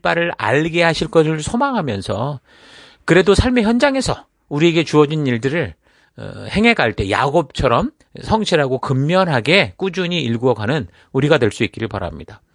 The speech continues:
결정하지 못하고 짓눌려 살던 이 야곱은 결국은 이제 하나님께서 떠나라라고 하는 확실한 명령을 주실 때 사실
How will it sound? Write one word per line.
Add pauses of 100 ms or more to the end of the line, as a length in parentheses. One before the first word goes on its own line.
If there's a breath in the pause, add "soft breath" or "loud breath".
(800 loud breath)
결정하지
못하고
짓눌려
살던
이
야곱은 (600 loud breath)
결국은
이제
하나님께서
떠나라라고
하는
확실한
명령을
주실
때 (1000)
사실